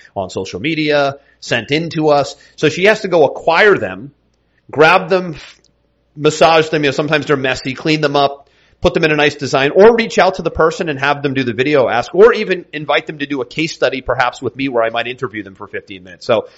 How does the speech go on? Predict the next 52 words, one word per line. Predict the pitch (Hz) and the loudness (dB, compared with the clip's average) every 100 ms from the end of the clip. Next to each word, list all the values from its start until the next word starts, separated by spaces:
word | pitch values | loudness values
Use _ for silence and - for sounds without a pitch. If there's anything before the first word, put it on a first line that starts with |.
| _ | _
there's | - 147 | -2 4
a | |
lot | 156 175 214 | 4 4 4
of | |
ways | 190 190 185 | 4 2 2
to | |
go. | 185 123 90 | 0 0 0
Written, | 127 170 120 90 _ _ | 0 0 -2 -14 _ _
video, | 135 180 165 95 | -2 0 0 -2
case | - - - 175 - | -6 -8 -6 -6 -6
study, | - 131 104 80 _ _ _ - | 0 0 0 -8 _ _ _ -6
interview | 160 180 165 127 117 90 | -4 -2 -4 -4 -4 -4
style | - 127 123 | 0 2 2
format. | 110 135 127 110 | 2 -2 0 0
Like | 110 110 | -2 -2
you | 143 | 0
want, | 147 - - | 0 -2 -4
Aaron, | 165 175 | 2 2
if | 151 147 | 2 0
you | 190 | 4
were | 196 147 | 6 6
a | 127 - | 4 -2
client | - 180 175 185 156 | -6 0 2 2 0
or | 131 | 0
a | |
member | 123 180 170 | 0 0 2
right | 135 123 | 4 2
now | 127 120 113 - _ - | 0 0 -2 -4 _ -4
and | 127 | 0
I | 147 | 2
was | 135 | 4
asking | 143 165 - 165 | 2 2 -2 -6
you | 123 113 117 - _ _ | -4 -4 -6 -14 _ _
in | 135 | 0
a | 135 117 | 0 0
ten | - 175 | -2 0
or | 170 | 2
fifteen | 170 160 151 143 | 0 -2 -4 -2
minute | 139 | -6
format | - 151 151 139 | -2 0 2 0
like | 113 120 | 0 -2
this, | 156 143 - - _ | 0 -2 -4 -18 _
tell | - 170 175 | -4 0 0
me | 180 165 - | 0 -4 -4
how | 151 151 156 | 0 2 2
the | 135 | 0
product | - 156 156 156 | 2 4 4 2
has | 127 117 | -2 -2
helped | - 156 156 | 2 2 0
you, | 151 151 | -4 -4
saved | 143 147 156 147 131 | -2 0 0 -2 -6
you, | 143 147 143 | -6 -6 -10